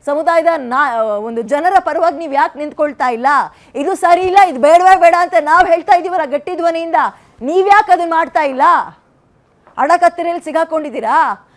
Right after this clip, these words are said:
ಹೈಕಮಾಂಡ್ ಲೀಡರ್ಸ್‌ಗಳಿಗೆ ಹೆದರ್ತಾ ಇದ್ದೀರಾ? ಸಿದ್ದರಾಮಯ್ಯ ಅವರ ಪರವಾಗಿದ್ದೀನಿ ಅಥವಾ ಅವ್ರ ಆಪ್ತ ವಲಯದಲ್ಲಿ ಗುರುತಿಸ್ಕೊಂಡಿದ್ದೀನಿ ಅಂತ ಅವ್ರು ಹೇಳಿದಕ್ಕೆಲ್ಲ ಜೈ ಅಂತ ಇದ್ದೀರಾ? ಹಾಗಾದ್ರೆ ಸಮುದಾಯದ ಜನರಿಗೆ ಮೋಸ ಮಾಡ್ತೀರಾ ಅನ್ನುವ ಪ್ರಶ್ನೆಗಳನ್ನ ಅದೇ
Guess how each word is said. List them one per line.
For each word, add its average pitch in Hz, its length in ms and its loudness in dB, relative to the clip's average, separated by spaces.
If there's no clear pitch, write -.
ಹೈಕಮಾಂಡ್ 349 440 -2
ಲೀಡರ್ಸ್‌ಗಳಿಗೆ 320 640 -4
ಹೆದರ್ತಾ 311 380 0
ಇದ್ದೀರಾ? 247 640 -2
ಸಿದ್ದರಾಮಯ್ಯ 349 420 2
ಅವರ 359 140 4
ಪರವಾಗಿದ್ದೀನಿ 349 680 0
ಅಥವಾ 320 240 -2
ಅವ್ರ 285 180 0
ಆಪ್ತ 320 260 0
ವಲಯದಲ್ಲಿ 339 340 -4
ಗುರುತಿಸ್ಕೊಂಡಿದ್ದೀನಿ 320 760 -8
ಅಂತ 320 160 -8
ಅವ್ರು 320 140 0
ಹೇಳಿದಕ್ಕೆಲ್ಲ 339 500 -2
ಜೈ 302 240 2
ಅಂತ 349 220 0
ಇದ್ದೀರಾ? 240 680 -4
ಹಾಗಾದ್ರೆ 294 480 0
ಸಮುದಾಯದ 311 520 0
ಜನರಿಗೆ 285 360 -2
ಮೋಸ 277 320 -4
ಮಾಡ್ತೀರಾ 269 800 -2
ಅನ್ನುವ 202 280 -10
ಪ್ರಶ್ನೆಗಳನ್ನ 294 720 -4
ಅದೇ 339 560 0